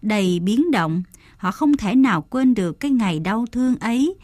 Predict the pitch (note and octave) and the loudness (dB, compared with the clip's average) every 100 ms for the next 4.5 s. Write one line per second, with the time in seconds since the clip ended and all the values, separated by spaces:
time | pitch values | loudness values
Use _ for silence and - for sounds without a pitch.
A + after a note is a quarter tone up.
0 | - - - A#3 G3+ G3 A#3+ C#4+ A3 G3+ | -20 -20 -4 -2 0 2 4 4 4 2
1 | F3+ F#3 G#3 D4 E4+ D4 C#4 C4+ C4+ C#4+ | 0 0 -2 0 2 4 4 4 2 0
2 | F#4+ - G#3+ F3+ A#3 C4+ B3+ F#3+ E3 F3+ | -2 -4 -4 -2 0 2 4 2 -2 -4
3 | G3 - C4+ C4 B3+ C#4 C4+ C4 C4+ E4+ | -6 -2 2 2 2 2 2 4 0 0
4 | - A3+ G3+ E3 E3 | -2 -4 -2 -2 -4